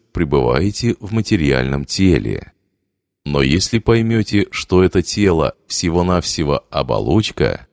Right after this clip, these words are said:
то вы не впадёте в заблуждение, не станете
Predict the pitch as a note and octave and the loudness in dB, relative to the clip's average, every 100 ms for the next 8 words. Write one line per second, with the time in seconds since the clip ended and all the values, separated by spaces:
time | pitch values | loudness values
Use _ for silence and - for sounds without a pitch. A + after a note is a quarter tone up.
0 | _ _ _ _ D#2+ C2 C#2 G#2 A2 - | _ _ _ _ -2 0 0 2 0 0
1 | A2+ G#2+ A2 G#2+ F#2 E2+ - D#2 D#2+ B1 | 0 2 0 0 2 0 -2 -2 -2 -2
2 | A#1+ - - D#2 A2+ F2+ G1+ - - _ | -6 -4 0 2 2 0 -2 -6 -16 _
3 | _ _ _ _ B1+ F2+ - - A#2 G2 | _ _ _ _ 0 0 0 2 4 2
4 | - | 2